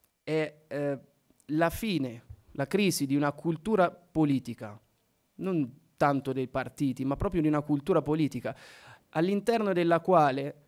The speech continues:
eh, la relazione illecita tra pubblica amministrazione, partiti politici e imprenditoria era strutturale, era una cosa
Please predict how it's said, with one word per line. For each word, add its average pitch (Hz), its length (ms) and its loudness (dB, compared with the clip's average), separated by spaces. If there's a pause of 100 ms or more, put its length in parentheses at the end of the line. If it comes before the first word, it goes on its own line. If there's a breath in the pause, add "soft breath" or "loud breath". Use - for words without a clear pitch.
(720)
eh, 156 300 0
la 165 160 0
relazione 196 540 2
illecita 185 500 2
tra 151 160 -2
pubblica 175 440 0
amministrazione, 151 1160 -2 (240)
partiti 147 400 -4
politici 156 720 -6 (580)
e 175 220 0
imprenditoria 151 880 0 (100)
era 160 420 0 (680)
strutturale, 147 840 2 (680)
era 139 200 -8
una 135 140 -6
cosa 139 440 -4